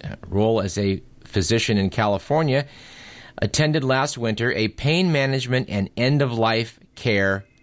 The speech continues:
conference in, down in Southern California.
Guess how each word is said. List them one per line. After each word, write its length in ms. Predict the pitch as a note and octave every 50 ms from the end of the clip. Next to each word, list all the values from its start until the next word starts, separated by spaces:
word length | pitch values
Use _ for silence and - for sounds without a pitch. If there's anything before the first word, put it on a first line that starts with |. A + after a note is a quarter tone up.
| - _ -
conference 760 | - - C#3+ C3+ C3+ B2+ - - F#2+ F#2 G2 G#2+ - - - -
in, 300 | - - F#2+ F2+ D2 D#2
down 300 | F2 F#2+ F#2+ G2 G2+ -
in 180 | - F#2+ G2 F2+
Southern 300 | - A2 F#2+ F2 G2+ F#2+
California. 720 | - A2+ G2+ G2+ G2 - - E3+ E3+ C#3+ G#2 D#2+ - -